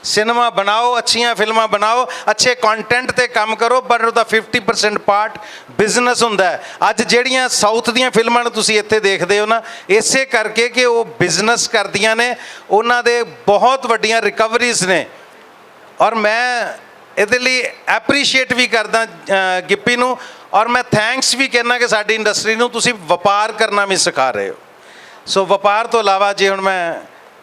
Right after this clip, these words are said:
ਗੱਲ ਕਰਾਂ, ਇਸ ਫਿਲਮ ਦੀ ਸਾਡੀ ਐਸੋਸੀਏਸ਼ਨ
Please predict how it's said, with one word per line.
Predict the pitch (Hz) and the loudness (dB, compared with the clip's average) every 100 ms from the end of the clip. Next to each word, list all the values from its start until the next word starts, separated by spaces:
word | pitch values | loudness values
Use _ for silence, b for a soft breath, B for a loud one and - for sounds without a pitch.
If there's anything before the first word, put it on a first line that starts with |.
| - | -8
ਗੱਲ | - 180 202 | -2 0 0
ਕਰਾਂ, | 208 208 202 190 - - - - | 0 0 -2 -6 -12 -20 -20 -6
ਇਸ | 185 214 208 208 | 0 0 0 0
ਫਿਲਮ | 196 - 196 214 214 | 0 0 -2 -2 0
ਦੀ | 214 208 - - - - - - - - | -2 -4 -10 -20 -20 -20 -20 -20 -20 -6
ਸਾਡੀ | - 185 202 220 | -2 -2 0 0
ਐਸੋਸੀਏਸ਼ਨ | 208 220 208 214 208 220 214 208 | 0 0 0 0 0 0 -2 -4